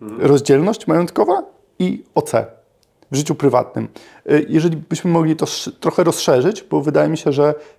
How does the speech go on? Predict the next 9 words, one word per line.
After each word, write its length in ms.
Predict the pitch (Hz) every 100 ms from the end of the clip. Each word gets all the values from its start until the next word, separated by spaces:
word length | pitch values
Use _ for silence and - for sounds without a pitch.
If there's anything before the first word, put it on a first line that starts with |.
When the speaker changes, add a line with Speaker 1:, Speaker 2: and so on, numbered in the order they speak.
| _
Speaker 2:
te 120 | 180
kwestie 420 | 175 - 180 180
są 160 | 156 151
często 460 | 143 - 185 - 139
zapominane 800 | 160 160 156 151 147 151 302 339 - - -
albo 300 | 147 170 175
mają 320 | 170 180 170
taki, 380 | 165 - 170 165 - _ _ _ _ _ - - 139
są 460 | 160 175 165 165